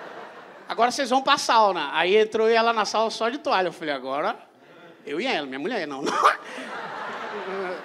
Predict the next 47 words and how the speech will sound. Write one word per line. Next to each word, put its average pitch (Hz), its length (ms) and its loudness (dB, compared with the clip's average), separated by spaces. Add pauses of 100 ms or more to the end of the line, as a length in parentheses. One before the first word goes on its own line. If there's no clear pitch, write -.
(520)
"E 175 40 -10
agora 139 420 -4
você 196 120 -6
vai 214 140 0
ver 196 80 2
o 202 40 -2
que 196 100 -2
que 196 60 -12
nós 190 120 -2
vamos 185 160 -2
fazer 185 220 -2
aqui 190 160 -6
dentro." 165 240 -6
Só 247 120 -6
que 262 100 -4
elas 269 180 0
ficam 285 180 -6
do 285 80 -4
lado 277 120 2
de 277 60 -6
fora 277 220 0
olhando 302 260 4
nós. 294 240 6
Eu 277 80 -2
falei, 247 160 0
"Ela 208 160 0
sabe 226 380 0
que - 80 -4
é 220 40 0
perigoso 170 460 -2
deixar 156 280 -2
nós 156 200 -2
aqui." 160 240 -6 (720)
Aí 719 220 4
quando 453 240 6
você 427 260 8
pensa 381 280 4
que 370 120 -2
tá 403 180 10
acabando, 392 680 6
eu 208 40 -4
falei, 415 220 4
"Ah, 214 80 8
era 226 120 4
uma 370 100 -4
massagem 427 440 2
normal." 392 360 2